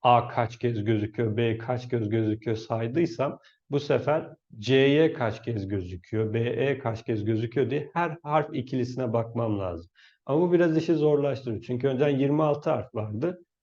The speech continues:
Yirmi altı şeye bakıyordum. Şimdi ikililere baktığımda altı yüz yetmiş altı tane sayı çıkartacağım.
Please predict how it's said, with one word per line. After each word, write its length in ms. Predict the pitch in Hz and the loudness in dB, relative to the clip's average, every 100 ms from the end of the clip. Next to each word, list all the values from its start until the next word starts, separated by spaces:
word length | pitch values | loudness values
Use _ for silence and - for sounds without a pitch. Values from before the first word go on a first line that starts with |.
| _ | _
Yirmi 240 | 190 185 180 | 2 4 6
altı 220 | 143 - | 4 2
şeye 220 | 127 110 | 0 0
bakıyordum. 480 | 104 - 113 110 - _ _ _ _ _ _ _ | -4 -4 -8 -8 -10 _ _ _ _ _ _ _
Şimdi 160 | 117 117 | -6 -4
ikililere 720 | 120 123 - 147 151 160 160 | -4 -4 2 4 6 6 6
baktığımda 580 | 123 113 - 110 110 156 | 4 0 -4 -4 -2 0
altı 320 | 135 120 123 | 0 0 -2
yüz 120 | 139 | 0
yetmiş 340 | 139 135 139 139 | 0 0 -4 -2
altı 320 | 135 131 143 | -2 -2 -4
tane 340 | 117 110 101 | -4 -4 -4
sayı 280 | - 117 110 | -8 -10 -12
çıkartacağım. 640 | - - - 113 - - | -12 -18 -18 -18 -20 -20